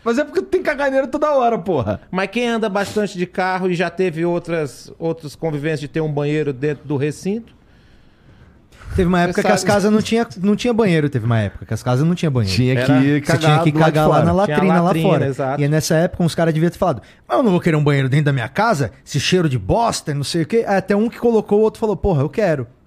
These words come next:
Speaker 2: Realmente funciona, né? Eu
Speaker 1: É,
Speaker 2: acho
Speaker 1: já
Speaker 2: que
Speaker 1: pensou? Surge um, já pensou, cara?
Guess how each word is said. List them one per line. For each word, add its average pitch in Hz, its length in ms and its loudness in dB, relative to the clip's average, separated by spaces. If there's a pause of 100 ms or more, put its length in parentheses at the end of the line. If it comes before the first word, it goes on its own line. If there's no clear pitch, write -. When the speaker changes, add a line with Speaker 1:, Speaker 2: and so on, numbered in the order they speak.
(140)
Speaker 2:
Realmente 139 480 -4
funciona, 135 480 -4
né? 113 140 -6 (920)
Eu - 100 -2
Speaker 1:
É, 262 120 4
Speaker 2:
acho 240 140 0
Speaker 1:
já 240 100 2
Speaker 2:
que 180 40 -4
Speaker 1:
pensou? 240 380 -2
Surge 190 400 -2
um, 156 240 0
já 185 100 0
pensou, 269 460 -2
cara? 92 440 -2